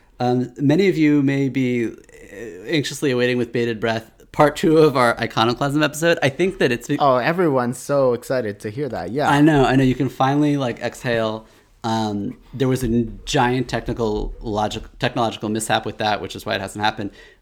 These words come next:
Speaker 1: But we, we're talking about structural racism and stuff here. We get into that a lot more in there. I think it's still irrelevant. I think we, it still is relevant,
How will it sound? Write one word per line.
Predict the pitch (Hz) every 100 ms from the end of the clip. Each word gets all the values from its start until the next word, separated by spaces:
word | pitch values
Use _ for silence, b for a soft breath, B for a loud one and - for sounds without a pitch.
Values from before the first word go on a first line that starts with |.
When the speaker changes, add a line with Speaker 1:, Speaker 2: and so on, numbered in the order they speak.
| -
Speaker 1:
But | 98 131 123 123 -
we, | 131 147 147 143
we're | 135
talking | 170 170
about | -
structural | 139 135 127
racism | 120 120 113
and | 110 110
stuff | 107 -
here. | 113 104
We | 110
get | 113 110
into | 120 120
that | 113 107
a |
lot | 107 101
more | 104
in | 110
there. | 104 101 98
I |
think | 110 170 160
it's | -
still | 127 104
irrelevant. | 107 107 104 101 - b b
I | -
think | - 131
we, | 123 107 - _ -
it | 120
still | - 123 110 -
is | 143 135 - _ -
relevant, | 92 92 107 147